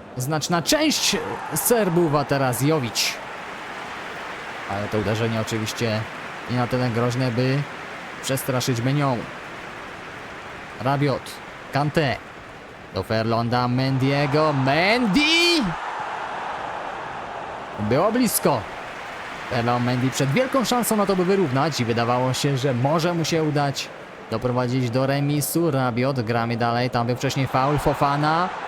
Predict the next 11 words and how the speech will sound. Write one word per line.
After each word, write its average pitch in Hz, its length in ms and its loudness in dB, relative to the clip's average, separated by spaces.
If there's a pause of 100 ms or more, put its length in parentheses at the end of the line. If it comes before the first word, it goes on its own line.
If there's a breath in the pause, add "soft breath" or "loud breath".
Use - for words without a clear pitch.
(760)
Niesamowity 123 580 2
dynamizm 185 540 2
tego 190 200 2
spotkania. 220 560 2
Olivier 233 400 4
Giroud 208 400 4
walczy 143 500 2
ze 156 200 2
Serdianem 160 720 2
Babiciem, 185 800 2
ale 139 260 2